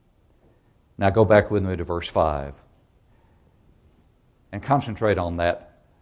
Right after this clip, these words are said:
mind. Set your mind on mind here. And think about the mind of Christ for just a few moments with me.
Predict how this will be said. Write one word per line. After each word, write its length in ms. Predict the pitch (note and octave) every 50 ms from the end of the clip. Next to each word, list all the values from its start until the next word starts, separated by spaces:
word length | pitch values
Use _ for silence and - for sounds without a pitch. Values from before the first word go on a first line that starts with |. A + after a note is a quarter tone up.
| _ -
mind. 540 | F#2 F#2+ F#2 F2 D#2+ D#2 D#2 D#2 D2+ - - _ _ _ _ _ _ _ _ _ _ _ _ _ _ _ _ _ _ _ _ _ _ _ _ _ _ _
Set 320 | - - C#3 B2+ - -
your 80 | A2+ G2+
mind 420 | F2 G#2+ A#2 G#2 F2+ F2 E2+ E2
on 360 | F2 E2 E2+ E2 D#2+ D#2 D#2 D#2 - _ _ _ _ _ -
mind 520 | F#2 G2+ G2+ F2+ E2+ E2 D#2 D#2+ E2 - D#2
here. 300 | F#2+ F2+ D2+ C#2+ C#2 C#2+ D2+ _ _ _ _ _ _ _ _ _ _ _ _ _ _ _ _ _ _ _ _ _ _ _
And 140 | G2+ F#2+ -
think 160 | C#3 C3 -
about 300 | G2 - F#2 F#2 F2+ -
the 40 | F#2+
mind 320 | D#2+ F2 F2+ F#2+ G2 F2
of 80 | E2 -
Christ 440 | - - G#2 E2+ D#2 C#2+ C#2+ - -
for 100 | - E2
just 220 | E2 E2+ - -
a 20 | -
few 140 | - F#2
moments 400 | E2 D#2+ D#2 D2+ C#2+ C2+ - -
with 200 | D2+ D2 C#2+ -
me. 100 | - G1+